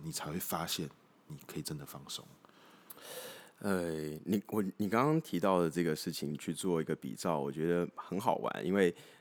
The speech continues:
Speaker 2: 呃，在参加极地马拉松，它其实是，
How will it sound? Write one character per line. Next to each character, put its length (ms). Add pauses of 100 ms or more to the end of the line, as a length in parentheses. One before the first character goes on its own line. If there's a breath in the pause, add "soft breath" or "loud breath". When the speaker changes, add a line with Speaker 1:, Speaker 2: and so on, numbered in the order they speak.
(140 loud breath)
Speaker 2:
呃， 420 (160)
在 160
参 200
加 120
极 140
地 140
马 100
拉 180
松， 320 (280)
它 120
其 200
实 180
是， 400